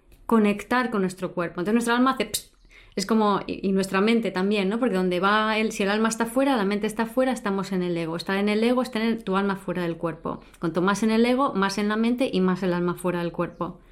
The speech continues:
¿vale? Entonces... Ahí está esa ansiedad, ¿no? Estamos desconectados de las personas de, de nuestro entorno, estamos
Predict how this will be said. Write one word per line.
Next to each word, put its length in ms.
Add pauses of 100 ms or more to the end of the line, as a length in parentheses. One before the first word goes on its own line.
(240)
¿vale? 300 (1080)
Entonces... 720 (600)
Ahí 200
está 300
esa 240
ansiedad, 640
¿no? 180
Estamos 480
desconectados 1160
de 260
las 200
personas 560 (300)
de, 260
de 160
nuestro 320
entorno, 600 (340)
estamos 720